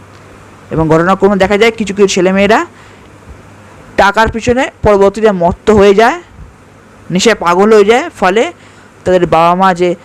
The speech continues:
তাদের জন্য অপেক্ষা করে বসে আছে, হ্যাঁ, তাকে দেখতে চাইছে, তাদের কোনো গুরুত্ব নেই।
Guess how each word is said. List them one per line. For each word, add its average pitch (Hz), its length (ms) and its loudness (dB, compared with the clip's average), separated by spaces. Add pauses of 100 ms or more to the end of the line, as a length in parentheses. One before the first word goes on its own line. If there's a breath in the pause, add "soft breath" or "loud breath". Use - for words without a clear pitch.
(120 loud breath)
তাদের 170 180 0
জন্য 175 180 0
অপেক্ষা 156 400 0
করে 180 220 0
বসে 151 360 -2
আছে, 170 480 -4 (680)
হ্যাঁ, 160 100 -2
তাকে 170 240 0
দেখতে 180 360 0
চাইছে, 175 520 -2 (1040 loud breath)
তাদের 262 200 2
কোনো 240 160 0
গুরুত্ব 196 400 0
নেই। 117 160 -10